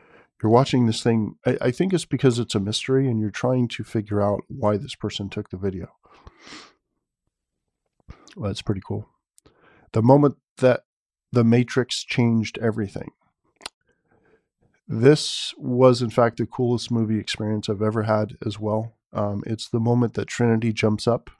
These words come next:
and does that kick, like the Karate Kid, you know,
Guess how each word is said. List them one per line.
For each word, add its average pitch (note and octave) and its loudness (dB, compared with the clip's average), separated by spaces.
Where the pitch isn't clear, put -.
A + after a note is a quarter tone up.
and A2 -2
does A2 2
that G#2 0
kick, C3 -2
like A2 -2
the G2+ 0
Karate A2+ 0
Kid, A#2 0
you A#2 0
know, A2 -2